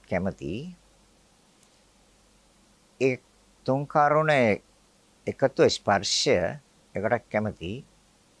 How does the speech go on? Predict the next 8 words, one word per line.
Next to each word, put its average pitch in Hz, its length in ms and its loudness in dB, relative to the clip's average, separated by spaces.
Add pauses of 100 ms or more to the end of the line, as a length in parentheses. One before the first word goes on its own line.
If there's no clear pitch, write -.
(320)
ඒ 110 120 2
ස්පර්ශය 123 600 -2
නිසා 98 440 -2
විඳීමේ 104 380 -4
සිතටත් - 540 -8
කැමතියි. - 360 -12 (1900)
ඇහැ 147 200 4
මූලික 135 360 4